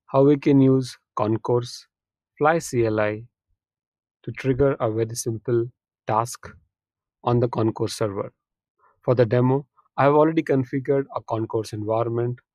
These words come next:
on one of my V M and configured the Fly C L I to connect to that Concourse setup.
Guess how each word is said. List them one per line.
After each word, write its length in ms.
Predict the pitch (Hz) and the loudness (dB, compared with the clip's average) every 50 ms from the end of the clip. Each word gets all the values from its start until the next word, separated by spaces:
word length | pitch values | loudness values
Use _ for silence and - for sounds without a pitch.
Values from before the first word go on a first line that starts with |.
| _ _ _ _ _ | _ _ _ _ _
on 280 | - 117 113 113 110 113 - _ _ _ - | -2 0 0 0 -2 -4 -8 _ _ _ -2
one 160 | 123 123 120 | 0 2 4
of 140 | 120 113 - - | 2 2 0 -2
my 140 | 113 104 98 | -2 -2 -2
V 200 | 92 101 98 104 | -2 -2 -2 -2
M 200 | 110 123 135 139 _ _ _ - | -2 -4 -6 -10 _ _ _ -2
and 320 | - 127 127 127 123 - | 0 0 2 0 0 0
configured 680 | - 147 139 131 - 180 175 151 170 170 165 151 143 | 2 2 2 4 4 2 4 6 6 6 6 4 2
the 220 | 143 147 147 151 147 _ _ _ _ _ _ _ _ _ | 0 0 0 -2 -6 _ _ _ _ _ _ _ _ _
Fly 300 | - 131 131 123 120 - | 0 0 2 2 0 -2
C 260 | - - - - 120 117 | -6 -8 -6 -4 -2 -2
L 140 | 113 113 | 0 -2
I 220 | 113 110 113 117 123 - _ _ _ _ _ | -2 -2 -4 -6 -10 -14 _ _ _ _ _
to 60 | - | -8
connect 300 | 131 - 143 139 143 135 | -4 0 2 2 2 2
to 80 | - 147 | 0 -2
that 240 | 123 120 117 110 - - - - _ _ _ _ - | 0 0 0 0 -2 -6 -12 -20 _ _ _ _ -6
Concourse 500 | 123 120 117 117 - - 120 117 - - | -2 -2 -2 0 0 -2 -2 -2 -4 -6
setup. 300 | - 101 - 107 - | -10 -8 -8 -10 -12